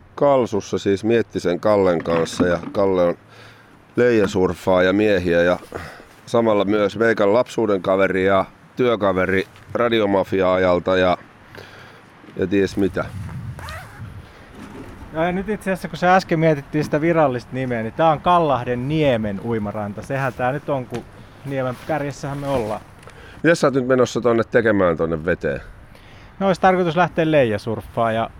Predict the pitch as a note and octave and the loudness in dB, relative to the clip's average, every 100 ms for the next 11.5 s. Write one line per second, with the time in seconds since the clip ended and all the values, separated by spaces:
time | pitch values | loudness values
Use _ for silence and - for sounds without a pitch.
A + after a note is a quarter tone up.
0 | - C#3 B2+ - - - - - - - | -12 -6 -4 -4 -10 -16 -16 -18 -20 -20
1 | - - D3 B2+ D3 D3+ C#3+ D3 C#3+ D3+ | -18 -10 -10 -4 0 4 4 2 0 2
2 | D3+ D3+ B2+ C3 A#2+ A2+ G2+ A2 D3+ D#3+ | 4 4 4 4 2 0 0 0 2 2
3 | D3+ C#3+ C#3+ C#3 - - - - - C3 | 2 0 0 -4 -8 -20 -20 -20 -10 -4
4 | C3+ C3 C3+ B2+ D3+ C3+ A#2 G2+ G2+ F#2+ | -2 0 -2 -2 2 4 4 0 -2 -4
5 | F#2+ A2 - - - A2 A2+ A#2+ G#2+ A#2+ | -4 -8 -8 -20 -12 -8 -4 -2 -2 -4
6 | A#2+ C3+ A#2+ - B2 - - - C3 A#2+ | -6 -8 -10 -6 -8 -8 -18 -2 0 0
7 | A2 G2+ G#2+ G2+ G#2 G2+ G2 G#2 G#2 G2+ | -2 -6 -6 -6 -4 -4 -6 -10 -8 -8
8 | G2 A2 G#2 G#2 G2+ - G#2 G#2+ - G#2+ | -6 -4 -4 -6 -8 -8 -6 -6 -4 -4
9 | G2+ G#2 G#2+ G#2+ - - - - - - | -4 -6 -6 -6 -8 -16 -20 -20 -20 -20
10 | - - A#2 A2 G#2 - - - - - | -14 -6 -4 -4 -8 -14 -20 -20 -14 -8
11 | A2+ G#2+ A2 G#2+ | -6 -4 -4 -4